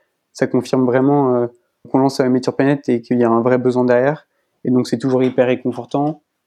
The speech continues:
Et même pour nous derrière, ça nous a permis aussi de, de mener une grande enquête auprès de nos utilisateurs pour mieux les connaître, pour apprendre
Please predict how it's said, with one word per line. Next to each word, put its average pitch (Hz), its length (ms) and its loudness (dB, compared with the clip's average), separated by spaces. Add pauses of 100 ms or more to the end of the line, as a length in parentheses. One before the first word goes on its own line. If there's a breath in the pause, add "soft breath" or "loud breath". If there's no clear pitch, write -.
(220)
Et 143 80 0
même 139 160 2
pour 135 160 2
nous 143 80 2
derrière, 131 340 2
ça - 140 -4
nous 123 140 0
a 120 40 2
permis 127 240 -2
aussi 123 240 -8
de, 120 300 -2 (460 soft breath)
de 135 120 0
mener 135 300 2
une 139 120 4
grande 139 240 2
enquête 151 300 0
auprès 131 200 -2
de 131 60 2
nos 135 60 0
utilisateurs 127 760 -2 (460)
pour 123 140 0
mieux 131 160 2
les 139 160 2
connaître, 131 500 -2 (380)
pour 123 180 0
apprendre 131 560 0